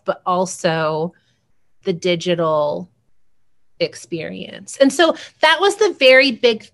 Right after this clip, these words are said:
that was so big for me from the get-go, because there were, there are digital planners, you know, you can,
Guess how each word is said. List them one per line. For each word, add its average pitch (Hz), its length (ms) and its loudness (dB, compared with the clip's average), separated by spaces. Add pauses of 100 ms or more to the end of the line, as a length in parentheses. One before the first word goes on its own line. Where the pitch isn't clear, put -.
(180)
that 226 200 0
was 247 160 -6
so 277 300 0
big 214 380 0
for - 520 -2
me 196 280 -2
from 185 260 -4
the 160 60 -6
get-go, 160 800 -8
because 190 480 -2 (320)
there 262 240 6
were, 370 160 0
there 349 220 0
are 381 140 4
digital 208 500 0
planners, 175 720 -10
you 214 140 -2
know, 208 280 4
you 208 260 -4
can, - 260 -8